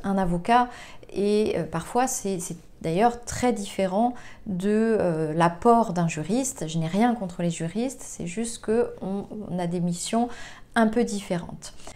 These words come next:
Quatrième chose à savoir également, c'est que l'avocat est un professionnel de droit qui a des obligations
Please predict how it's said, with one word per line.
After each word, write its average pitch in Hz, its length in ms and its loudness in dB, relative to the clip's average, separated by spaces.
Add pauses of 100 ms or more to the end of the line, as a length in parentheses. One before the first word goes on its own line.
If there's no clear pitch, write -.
(260)
Quatrième 254 540 4
chose 226 400 0 (160)
à 254 100 4
savoir 214 400 4
également, 175 600 2 (220)
c'est 233 220 0
que 330 240 4
l'avocat 226 600 4 (400)
est 262 180 4
un 285 80 8
professionnel 233 640 -2
de 160 80 -4
droit 214 320 2
qui 233 320 -2
a 294 100 8
des 190 300 0
obligations 214 720 0